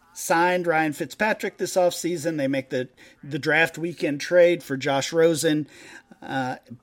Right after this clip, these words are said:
it looks like it's the old guy, Fitzpatrick, who is winning that job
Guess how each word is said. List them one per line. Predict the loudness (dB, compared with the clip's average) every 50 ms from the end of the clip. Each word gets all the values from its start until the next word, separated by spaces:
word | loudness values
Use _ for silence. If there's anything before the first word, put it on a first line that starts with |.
| _ -6
it | -4 -4
looks | -2 -4 -4 -2 -2
like | -2 -2 0 0
it's | -2 -2 -2 -12 -12
the | -6 -2 0 2 2
old | 2 2 2 2
guy, | 2 2 4 4 0 0 -2 -2 -4 -6 -10
Fitzpatrick, | -10 -8 -8 -6 -6 -4 -2 -2 -2 0 0 -2 -4 -4 -2
who | -4 -4
is | -4 -4 -4
winning | -4 -4 -2 -2 -2 -2
that | -2 -2 -2 -4
job | -4 -4 -2 -2 -2 -2 -4